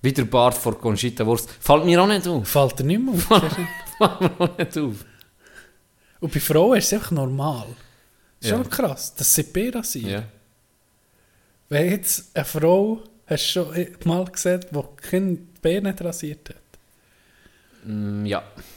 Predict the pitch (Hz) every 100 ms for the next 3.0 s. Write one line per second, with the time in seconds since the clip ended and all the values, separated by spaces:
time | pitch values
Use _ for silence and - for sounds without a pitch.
0 | - _ _ _ - - 170 202 220 -
1 | 196 175 185 185 185 151 120 156 175 131
2 | 131 - 113 98 - 101 92 175 151 113